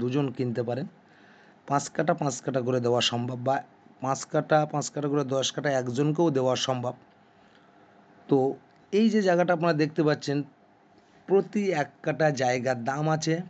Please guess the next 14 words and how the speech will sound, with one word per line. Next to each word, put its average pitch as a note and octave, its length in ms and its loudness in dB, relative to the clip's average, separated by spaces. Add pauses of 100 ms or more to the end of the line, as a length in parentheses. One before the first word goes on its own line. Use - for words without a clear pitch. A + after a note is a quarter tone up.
(2250)
দু B2 300 -2
লাখ D3+ 280 4 (420)
ষাট G3+ 320 -2
হাজার D#3 200 -2 (120)
টাকা C3+ 200 -2 (120)
কাঠা। A2 260 -6 (380)
আবার F3 240 2
বলছি, C3+ 340 2 (200)
জায়গার D#3 400 0
পরিমাণ C#3 340 0
হলো C3+ 120 -2 (140)
দশ A#2+ 120 -2 (100)
কাঠা, B2+ 200 -4 (1120)
প্রতি F#3 300 4